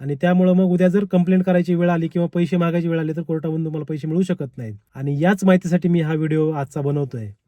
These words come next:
आता ज्या वेळेला चार्जशीट कोर्टामध्ये फाईल होईल, चार्जशीटला मराठीमध्ये आरोपपत्र म्हणतात,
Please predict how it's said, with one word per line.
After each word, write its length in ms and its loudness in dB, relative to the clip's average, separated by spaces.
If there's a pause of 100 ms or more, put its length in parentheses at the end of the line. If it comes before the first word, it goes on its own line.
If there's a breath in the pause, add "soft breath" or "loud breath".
(300)
आता 380 2
ज्या 180 2
वेळेला 160 4
चार्जशीट 340 -2
कोर्टामध्ये 460 -2
फाईल 180 -2
होईल, 180 -2
चार्जशीटला 580 -6
मराठीमध्ये 480 -2
आरोपपत्र 480 0
म्हणतात, 300 -4